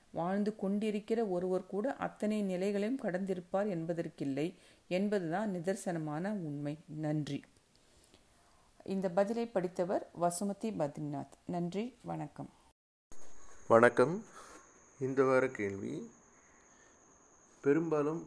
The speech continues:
Speaker 2: கிணறுகள் வட்ட வடிவில் அமைந்திருப்பது ஏன் என்று. இந்த கேள்விக்கு விளை அளித்திருப்பவர் அருண் என்பவர். இவர் அண்ணா பல்கலைக்கழகத்தில்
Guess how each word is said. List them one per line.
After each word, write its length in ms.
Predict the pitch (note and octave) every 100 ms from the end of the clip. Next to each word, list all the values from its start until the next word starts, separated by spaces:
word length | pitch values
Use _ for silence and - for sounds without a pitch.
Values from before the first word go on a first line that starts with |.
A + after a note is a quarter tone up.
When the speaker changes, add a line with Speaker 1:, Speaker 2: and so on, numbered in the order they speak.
| -
Speaker 2:
கிணறுகள் 500 | C#3+ D#3 D#3+ D3+ C3+
வட்ட 360 | A2 A#2 D#3+
வடிவில் 480 | D#3 C#3 C3+ C#3 D3+ -
அமைந்திருப்பது 840 | A#2 A#2+ C3 A#2+ A#2 A#2 G#2 F#2+
ஏன் 200 | G2+ G2
என்று. 360 | E2 E2+ G2 E3+ A3+ - - - - - - - -
இந்த 160 | A#2
கேள்விக்கு 880 | A#2+ C#3+ D3+ D3+ D3+ B2+ G#2+ F2+ F#2 - - - - - - - - - - - -
விளை 480 | G#2+ G#2+ C3+ D#3+ D3
அளித்திருப்பவர் 760 | A#2+ A2+ G#2+ G#2+ G2+ G#2+ C#3+ - - -
அருண் 360 | A2+ C3 D3+
என்பவர். 440 | B2 G2 F2 F#2 - - - - - - - - - -
இவர் 400 | A2 A2 C#3 A2+ D#2+ - - - - - - - - - - -
அண்ணா 280 | A2 C#3+
பல்கலைக்கழகத்தில் 1120 | C#3+ B2+ A#2+ A#2 A2 G#2 G2+ G2 - A#2 G#2+